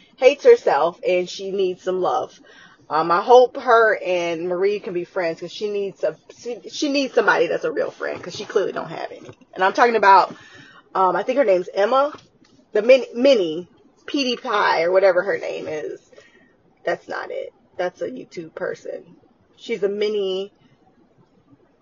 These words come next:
Peabody. I don't remember what the hell her name is, but she shrinks. Terrible power.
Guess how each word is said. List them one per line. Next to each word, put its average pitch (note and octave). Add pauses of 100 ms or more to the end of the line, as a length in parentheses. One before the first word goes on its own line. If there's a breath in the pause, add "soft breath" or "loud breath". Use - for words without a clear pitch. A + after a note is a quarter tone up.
(100)
Peabody. C4 (160)
I F#3+
don't F3
remember D#3
what D3
the -
hell -
her F3
name -
is, -
but -
she -
shrinks. - (520)
Terrible E3
power. -